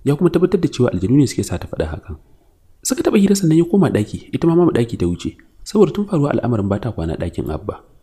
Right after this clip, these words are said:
Washe gari, Daura Abba da Arif suka shirya, su Mama suna ta yi musu fatan alkhairi, har wajen mota suka raka su. Sai da suka ga tafiyarsa sannan suka koma ciki, suna zaune Hajiya ta shigo. Sai Ikram suna ta zolar ta irin wasan kaka da jikan nan.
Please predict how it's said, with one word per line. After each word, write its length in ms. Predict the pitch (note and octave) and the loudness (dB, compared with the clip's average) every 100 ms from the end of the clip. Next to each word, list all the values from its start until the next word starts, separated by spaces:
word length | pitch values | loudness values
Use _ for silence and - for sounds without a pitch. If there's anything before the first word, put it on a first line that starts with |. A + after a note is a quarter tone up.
| _ _ _ _ _ _ _ _ C#3+ | _ _ _ _ _ _ _ _ -2
Washe 240 | D3 D#3 | 2 4
gari, 420 | D3+ F3+ F3 - - _ _ _ _ _ _ _ _ | 6 4 2 -4 -18 _ _ _ _ _ _ _ _
Daura 180 | F3 G#3+ | 4 4
Abba 160 | - - | 4 0
da 80 | - | 4
Arif 180 | B3 G3 | 2 2
suka 100 | - | -6
shirya, 360 | - F3+ A#2+ - | -2 -2 -2 -4
su 100 | G#3 | -2
Mama 120 | G#3+ | -2
suna 180 | - D3 | -2 -4
ta 100 | - | -2
yi 60 | |
musu 160 | F#3 F#3 | -4 -4
fatan 260 | A2+ A2+ A2+ | -4 -4 -4
alkhairi, 460 | F#2 F2+ E2+ D#2 - - - _ | -4 -4 -4 -4 -10 -20 -20 _
har 120 | - | 4
wajen 200 | G#3+ G#3+ | 4 6
mota 220 | A#3 A3 | 2 2
suka 180 | B2+ - | -4 -4
raka 220 | A2 F2 D#2 | -6 -4 -6
su. 100 | - - _ _ _ _ | -8 -16 _ _ _ _
Sai 140 | - | 2
da 60 | C#4 | 4
suka 140 | B3 | 4
ga 40 | G3 | 2
tafiyarsa 340 | F#3 E3 D3 - | 2 2 2 2
sannan 100 | B2 | 0
suka 140 | C#3+ C#3+ | 0 -4
koma 240 | A#2 G#2+ | -2 -4
ciki, 340 | D#2+ - - - _ | -4 -8 -12 -14 _
suna 220 | - G#3 | -2 0
zaune 160 | B2 C3+ | 0 -2
Hajiya 280 | E3+ C3 F#2+ | -4 -6 -6
ta 60 | - | -6
shigo. 240 | D#2 D2 - - _ _ _ | -6 -8 -10 -20 _ _ _
Sai 140 | - B3+ | -4 0
Ikram 220 | A#3+ E3+ | 2 0
suna 160 | - E3+ | 0 -2
ta 80 | |
zolar 240 | E3+ D3 C3 | 0 0 0
ta 80 | - | 0
irin 140 | C#3 | 0
wasan 220 | C3 G2 A#2+ | 0 -2 -6
kaka 260 | G#2 - | -6 -6
da 60 | F#2+ | -6
jikan 340 | D#2+ D#2+ D2 | -6 -8 -8
nan. 80 | D2 | -10